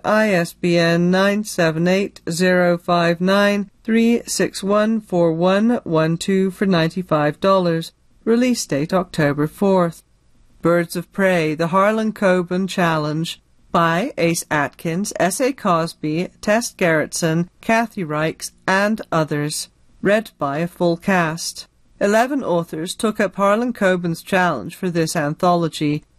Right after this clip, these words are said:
Write a Mystery Story Inspired by a Bird of Prey. It's available from Audible, unabridged, trade edition, digital download for twenty-nine ninety-five.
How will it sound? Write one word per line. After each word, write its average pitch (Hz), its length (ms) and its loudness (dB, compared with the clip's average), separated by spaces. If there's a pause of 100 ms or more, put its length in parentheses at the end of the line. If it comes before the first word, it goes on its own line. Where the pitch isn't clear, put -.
(160)
Write 185 380 0
a - 20 -2
Mystery 180 440 -4
Story 156 500 0
Inspired 156 680 -2
by 160 160 2
a 160 60 2
Bird 139 300 -4
of - 160 -14
Prey. 160 480 0 (300)
It's 160 200 -2
available 175 460 0
from - 260 -6
Audible, 165 560 -2
unabridged, 165 920 -4
trade 202 300 -2
edition, 175 440 -2 (180)
digital 170 380 -2
download 190 500 0
for 185 100 -12
twenty-nine 160 680 0
ninety-five. 156 800 0